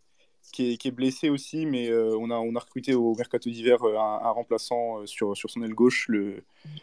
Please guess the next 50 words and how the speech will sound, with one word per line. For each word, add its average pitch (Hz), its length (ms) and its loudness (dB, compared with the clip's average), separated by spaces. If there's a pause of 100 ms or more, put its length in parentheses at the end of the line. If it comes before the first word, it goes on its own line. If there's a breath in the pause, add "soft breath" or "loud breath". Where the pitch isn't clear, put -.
(560 loud breath)
le, 123 340 10
le 117 100 8
latéral, 123 420 6
euh, 117 140 4
Fali 123 240 0
Kandé. 127 440 0 (560 soft breath)
Et, 131 280 6
euh, 123 680 2 (160)
Endoram 180 480 2
qui, - 300 -10
qui - 100 -20
sera 143 160 -4
pas 147 100 2
là 156 80 4
aussi, 165 240 -4
on 165 100 0
l'avait, 127 340 0
on 131 60 0
l'avait 139 160 2
vu 156 200 -2
à 143 140 6
l'entraînement 143 360 -4
cette - 140 -12
semaine, 143 400 -2
mais, 117 200 -6
euh, 113 480 -8
mais 110 100 -16
finalement 127 400 -2
il, 120 100 -10
il 113 180 -10
est 117 40 -10
pas 120 120 4
dispo. 147 380 6
Santonze, 147 520 2
euh, 120 300 4
Santonze 131 360 -2
est 123 40 0
toujours 139 240 -4
blessé 131 300 0
aussi 127 260 -2
alors 113 220 0
qu'il 107 220 -6
devait 110 160 0
être, - 180 -4
euh, 107 180 0 (460 soft breath)
sur - 240 -2
une 123 80 6
absence 123 320 2
assez 123 160 0
courte. - 480 2